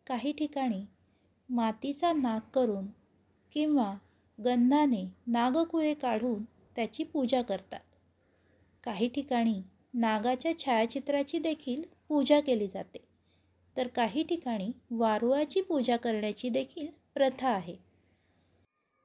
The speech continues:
या दिवशी काही चिरणे, कापणे वर्ज्य मानले जाते. चुलीवर तवा देखील ठेवत नाही किंवा कोणताही पदार्थ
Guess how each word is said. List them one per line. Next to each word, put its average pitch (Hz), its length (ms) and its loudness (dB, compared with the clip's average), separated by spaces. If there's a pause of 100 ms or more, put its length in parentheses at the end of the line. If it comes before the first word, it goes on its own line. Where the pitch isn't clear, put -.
या 254 220 -14
दिवशी 285 560 -14 (260)
काही 254 300 -12
चिरणे, 262 680 -4 (120)
कापणे 247 500 -6 (520)
वर्ज्य 269 400 2
मानले 202 400 0
जाते. - 420 -8 (920)
चुलीवर 233 480 2 (540)
तवा 240 240 4
देखील 262 420 0
ठेवत 226 380 0
नाही 226 400 -4 (600)
किंवा 226 260 0
कोणताही 254 680 -2
पदार्थ 220 560 -2